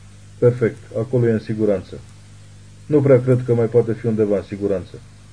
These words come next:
"Liniștește-te, nu e sfârșitul lumii, zău." Îi zâmbi încurajator.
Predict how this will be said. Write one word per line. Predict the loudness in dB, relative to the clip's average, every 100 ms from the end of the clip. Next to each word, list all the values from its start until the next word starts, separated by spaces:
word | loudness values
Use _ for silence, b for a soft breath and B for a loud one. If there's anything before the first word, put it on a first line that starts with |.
| -20 -8
"Liniștește-te, | 0 4 4 4 0 -2 -6 -10 -12 -14 -8
nu | 2
e | 4
sfârșitul | 4 -2 -6 -6 -4
lumii, | -6 -6 -12 -8
zău." | 0 0 0 -10 -20 -20 -20 -20 -20 -20 -20 -14 0
Îi | 2
zâmbi | 6 6 6
încurajator. | 4 4 4 4 0 -2